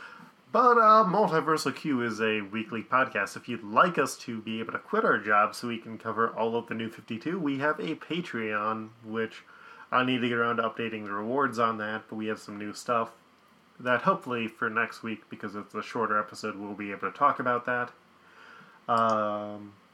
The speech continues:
you can find our image galleries, including all of the horrific images from episode, from issue forty-nine of Exiles on there, along with other stuff.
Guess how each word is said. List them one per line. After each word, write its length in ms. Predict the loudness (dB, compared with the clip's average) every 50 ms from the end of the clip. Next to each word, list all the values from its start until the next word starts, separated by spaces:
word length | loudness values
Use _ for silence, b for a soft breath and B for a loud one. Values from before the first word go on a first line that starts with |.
| _ _ _ _ _ _ _ -12
you 140 | -8 -8 -8
can 160 | -6 -8 -10
find 380 | -4 2 4 4 4 4 4 4
our 220 | 2 2 2 0
image 320 | 0 0 0 0 -2 -2 0
galleries, 520 | 2 2 2 2 2 0 -2 -4 -4 -6
including 400 | -8 -6 -2 -2 -2 0 -2 -4 -2
all 260 | -2 -2 -2 0 -2
of 80 | -2
the 140 | -2 -2 -2
horrific 840 | -2 -4 -4 -2 2 4 4 6 6 4 4 2 2 0 -2 -2 -4 -6
images 540 | -4 -4 -4 -4 -4 -4 -4 -4 -4 -6 -10
from 480 | -6 -2 -2 -2 -2 -2 -6 -10 -16 -18 B B B B B B B B B B B _ -6
episode, 760 | -4 -4 -2 -4 -4 -2 -2 0 0 0 0 -2 -4 -8 -12 -14 _ -18 -8
from 240 | -4 -4 -4 -2
issue 260 | -2 -4 -4 -4 -4 -6
forty-nine 580 | -4 -4 -4 -4 -4 -4 -4 -2 -2 -2 -2 -4
of 120 | -4 -4
Exiles 560 | -4 -4 -4 -2 -2 0 0 0 0 -2 -2
on 300 | -2 -2 0 0 0 -2
there, 340 | -2 -2 -2 -2 -2 -4 -6 -10 _ _ _ _ _ _ _ _ _ _ _ _ _ _ _ _ _ _ _ _ _ _ _ _ _ -16 -16 -6 -2
along 380 | -2 0 2 4 4 4 4 2
with 180 | 0 -2 -2 0
other 240 | 0 2 2 2 2
stuff. 400 | 0 0 0 2 2 2 0